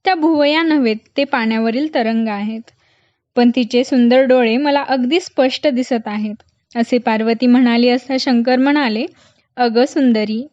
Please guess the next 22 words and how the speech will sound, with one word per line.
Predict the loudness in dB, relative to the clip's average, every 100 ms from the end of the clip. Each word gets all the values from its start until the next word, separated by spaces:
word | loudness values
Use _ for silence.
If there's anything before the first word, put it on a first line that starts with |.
| -2
नीट | -2 0 -2
पुन्हा | 2 2 2
एकदा | 0 0 -2
पहा, | -2 -4 -2 -4 -6 -4
ते |
डोळे | 0 2 2 2
नव्हेत, | 2 0 0 -6 _ _ -20 _
ते | -4
पाण्यात | -2 -2 0 -2 0
पोहणारे | 0 2 0 -2
मासे | -4 -4 -6 -8
आहेत." | -8 -8 -10 -12 _ _ _ _ _ _ -4
"अहो, | -2 0 -2 -4 -8 _ _ _ -2
पण | 0 0
तुमच्या | 0 0 0
त्या | 0 0
कमळांना | 0 0 2 0 -2 -2 -4 -6 _ _ _ _ _ _ _ _ -8 -2
कमंडलूसारखे | 0 0 2 2 0 0 0 -2 -2 -6
स्तन | -2 -2 0 0
कसे?" | -2 -2 -4 -4 -8 _ _
पार्वतीची | -4 -2 -2 -4 -6 -6 -6
शंका. | -2 -2 -4 -12